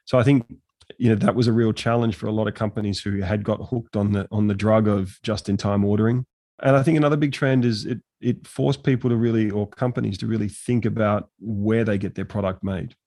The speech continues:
And, you know, obviously China has been an incredible powerhouse of, of innovation and scale when it comes to manufacturing product. And the things that we see now in the market just would not have been possible if they hadn't, hadn't been done, uh, at the scale that China did.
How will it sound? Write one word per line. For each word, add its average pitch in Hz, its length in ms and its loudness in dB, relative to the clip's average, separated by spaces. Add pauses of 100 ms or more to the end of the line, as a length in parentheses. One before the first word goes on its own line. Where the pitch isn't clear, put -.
(160)
And, 98 460 -2 (400)
you 104 100 -2
know, 101 100 0 (120)
obviously 110 560 0 (120)
China 107 380 0
has 98 100 0
been 104 220 -2
an 101 80 0
incredible 110 560 0
powerhouse 101 640 -4
of, 101 200 -4 (120)
of 98 360 -4
innovation 107 540 2
and 98 140 -4
scale 101 640 -2
when 104 160 -4
it 104 200 -6
comes 101 300 -4
to 107 140 -4
manufacturing 101 640 -4
product. - 440 -4 (640)
And 107 340 0 (140)
the 110 240 -4
things 135 240 4
that 117 80 2
we 110 140 2
see 107 160 0
now 104 280 0
in 107 80 -2
the 101 60 0
market 101 380 -2 (100)
just 98 220 -2
would 110 100 2
not 110 140 4
have 101 80 0
been 98 160 -2
possible 101 440 -8
if 95 100 -8
they 101 100 -4
hadn't, 95 320 -4 (120)
hadn't 104 280 -2
been 95 200 -2
done, 98 380 -4
uh, 98 240 -4
at 104 140 -4
the 113 80 -6
scale 98 320 -4
that 87 100 -6
China 98 320 -4
did. 101 320 -2